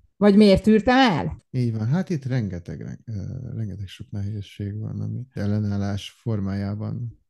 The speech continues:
Speaker 2: ugye meg tud jelenni. Ö, nem egy könnyű út ez. Nem arról van szó. Viszont,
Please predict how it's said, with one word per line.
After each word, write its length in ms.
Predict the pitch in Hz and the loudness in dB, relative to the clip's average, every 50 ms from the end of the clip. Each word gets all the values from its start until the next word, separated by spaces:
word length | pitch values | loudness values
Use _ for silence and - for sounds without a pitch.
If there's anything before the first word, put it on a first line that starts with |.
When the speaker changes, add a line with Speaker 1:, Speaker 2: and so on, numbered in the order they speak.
| _ | _
Speaker 2:
ugye 160 | - 110 110 | -6 -4 -4
meg 180 | 107 113 110 101 | -2 -4 -6 -6
tud 160 | - 120 110 | -6 -6 -6
jelenni. 520 | 110 113 110 110 113 113 113 117 117 117 117 - _ _ _ | -4 -4 -4 -4 -4 -4 -4 -4 -4 -6 -6 -10 _ _ _
Ö, 260 | 127 123 127 127 127 | -2 0 0 0 2
nem 240 | 131 151 175 170 147 | 2 2 4 4 4
egy 140 | 117 - | 2 0
könnyű 340 | - - 101 95 92 90 90 | -2 -4 -2 -2 -2 -2 -2
út 300 | 90 87 87 98 95 - | -4 -4 -6 -8 -8 -8
ez. 280 | 90 90 98 107 110 - _ _ _ _ _ _ _ | -8 -6 -6 -8 -10 -12 _ _ _ _ _ _ _
Nem 180 | - 139 104 98 | -8 -8 -6 -6
arról 280 | 98 - - - - | -6 -6 -8 -8 -8
van 140 | 98 - 104 | -6 -8 -8
szó. 340 | 104 - - - - 117 113 | -8 -8 -12 -12 -10 -10 -8
Viszont, 460 | 113 104 - - 131 123 120 123 - | -8 -8 -4 -2 -2 -2 -2 -4 -8